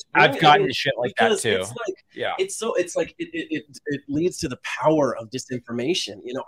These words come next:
Speaker 2: I was accused of promoting
Speaker 1: Yeah.
Speaker 2: the wrong thing, and I was just like, you know, this guy wanted to interview me and, and, you know, get my name out there,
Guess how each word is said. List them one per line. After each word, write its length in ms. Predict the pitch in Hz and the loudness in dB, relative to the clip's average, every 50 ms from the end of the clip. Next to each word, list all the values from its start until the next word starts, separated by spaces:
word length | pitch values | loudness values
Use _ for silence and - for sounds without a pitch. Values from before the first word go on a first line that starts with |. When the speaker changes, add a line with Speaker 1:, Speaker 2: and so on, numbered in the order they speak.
| - - | -4 -2
Speaker 2:
I 80 | - 240 | 0 2
was 220 | 269 277 - - | 2 2 0 0
accused 560 | 208 - - - - 156 139 135 127 - - - | -4 -8 -10 -12 -10 -8 -8 -8 -8 -10 -12 -10
of 180 | 127 123 - _ | -10 -12 -12 _
promoting 520 | - 147 135 135 131 131 135 127 123 120 | -10 -6 -4 -2 0 0 -2 -2 -2 -2
Speaker 1:
Yeah. 200 | 123 123 104 98 95 110 | -2 -2 -2 -2 -2 -2
Speaker 2:
the 60 | 117 | -4
wrong 220 | 113 120 120 117 - _ - | -4 -4 -6 -8 -10 _ -12
thing, 220 | 120 - 101 98 - - | -12 -12 -12 -14 -12 -10
and 100 | 135 135 | -2 0
I 80 | 302 | 2
was 160 | - 170 165 | 2 2 2
just 200 | 170 - - - | 0 0 0 0
like, 200 | - 156 143 - _ | -2 -4 -4 -4 _
you 80 | 180 175 | -4 -2
know, 120 | 147 135 | -2 -2
this 160 | 139 147 - | -4 -8 -8
guy 180 | - 165 160 156 | -4 -2 0 0
wanted 420 | 135 131 135 139 147 143 139 131 - _ _ | 0 0 -2 -2 -2 -4 -6 -8 -12 _ _
to 340 | 139 135 - - 262 - - _ _ - _ _ - | -12 -10 -8 -8 -8 -8 -10 _ _ -20 _ _ -4
interview 560 | - - - - - 135 135 139 143 143 139 | -2 0 0 0 -2 -2 -4 -4 -4 -2 0
me 380 | 135 135 135 135 135 139 139 - _ _ _ _ _ - | 0 0 0 0 -2 -4 -6 -8 _ _ _ _ _ -12
and, 200 | 123 120 113 - - - 120 | -8 -8 -8 -8 -10 -8 -8
and, 220 | 123 120 113 110 110 - | -6 -6 -6 -8 -10 -10
you 160 | 135 131 127 | -10 -10 -10
know, 160 | 117 107 117 | -10 -10 -10
get 180 | 113 127 135 131 | -8 -8 -8 -8
my 120 | 135 127 | -6 -4
name 320 | 120 120 120 127 139 139 143 | -4 -4 -2 -2 -2 -2 0
out 180 | 139 139 139 - | 0 -2 -2 -2
there, 180 | 147 147 147 | -2 -2 -2